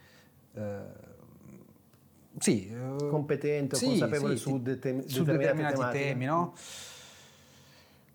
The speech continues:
Speaker 1: Hai delle paure, cioè, quali sono le tue paure? Una paura che, che, che hai, quali sono? Cos'è che, che ti fa scendere da quel piedistallo?
Speaker 2: <laughs> Cazzo, questa è una domanda difficilissima.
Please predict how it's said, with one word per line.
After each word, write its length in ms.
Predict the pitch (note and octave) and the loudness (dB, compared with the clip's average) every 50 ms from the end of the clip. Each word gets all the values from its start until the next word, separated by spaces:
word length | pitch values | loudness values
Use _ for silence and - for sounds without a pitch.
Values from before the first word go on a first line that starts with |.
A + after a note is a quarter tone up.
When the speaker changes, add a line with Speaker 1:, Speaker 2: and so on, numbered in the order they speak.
| - - - - - - _ - - _ _ - - - - - - - - - | -20 -20 -20 -20 -20 -20 _ -20 -20 _ _ -20 -20 -20 -20 -20 -20 -18 -4 2
Speaker 1:
Hai 200 | G#2+ D#3 C3 A2+ | 4 4 6 6
delle 180 | A#2+ A#2 A#2+ | 4 2 2
paure, 340 | A2 C3+ A#2+ A2 F#2+ F#2+ - | 2 2 0 -2 -2 -6 -6
cioè, 200 | - - B2 - - - _ _ _ _ _ _ _ - - | -4 -4 -4 -6 -8 -16 _ _ _ _ _ _ _ -6 2
quali 180 | - F#3+ F3+ | 4 4 4
sono 200 | E3 - C#3+ A2+ | 4 4 2 0
le 80 | G#2+ A2 | 0 -2
tue 120 | A2 G#2+ | -2 -4
paure? 420 | G2+ A2 G2+ F#2+ - - - - - - - | -4 -4 -6 -6 -8 -14 -16 -18 -14 -6 -2
Una 140 | B2+ B2+ B2 | 0 0 2
paura 400 | B2+ C3+ C3+ C3+ C3 C3 B2+ A#2 | 4 4 4 4 4 2 0 -2
che, 320 | - - B2 A#2+ - - - - - - - | -2 -4 -4 -4 -6 -10 -16 -20 -20 -20 -12
che, 220 | - - A#2+ A#2 - - | -6 -4 -4 -4 -6 -10
che 200 | - - C3+ B2+ | -6 -2 0 2
hai, 220 | G#2+ G#2 - - A2+ | 2 2 0 -2 -4
quali 180 | - D3 C#3 | -2 0 0
sono? 360 | A#2+ - A2 - - G2 - - - _ _ _ _ _ - - - _ _ _ - _ - - - - - - | -2 -2 -6 -10 -12 -14 -18 -20 -20 _ _ _ _ _ -20 -20 -20 _ _ _ -20 _ -20 -20 -20 -20 -8 0
Cos'è 280 | - E3 C#3+ C3+ B2+ G2 | 2 4 4 4 2 0
che, 280 | - A2+ G#2+ - - - | -2 -6 -8 -8 -10 -8
che 180 | - B2 - | -6 -6 -4
ti 120 | - - A2+ | -2 -4 -2
fa 100 | - A#2 | 0 0
scendere 460 | - - - - A#2+ A2+ A2+ A2+ A2 | 0 0 0 0 0 0 0 -2 -4
da 120 | G#2+ A2 G#2+ | -6 -6 -4
quel 160 | A2 A2+ G#2+ | -6 -6 -6
piedistallo? 720 | - - A#2+ A2 G#2+ - - - B2+ - F#3 - G2+ G2+ | -4 -2 -2 -2 -2 -2 -2 0 2 2 2 2 0 0
Speaker 2:
<laughs> 20 | G2 | 0
Cazzo, 220 | C#3 C3+ - - | -2 -2 -2 -2
questa 280 | F#3+ F3+ - - - - | -4 -4 -4 -6 -6 -2
è 60 | E3+ | -2
una 140 | D#3+ B2+ - | -2 0 2
domanda 320 | E3+ D#3+ F#3 F3 E3 D#3 D#3 | 4 4 4 4 2 0 0
difficilissima. 800 | D3+ C#3+ C#3+ C#3+ - C#3 C3 - C3+ B2+ B2 A2+ A2+ - - | 0 0 -2 -2 -4 -4 -4 -4 -4 -2 -2 -2 -2 -4 -10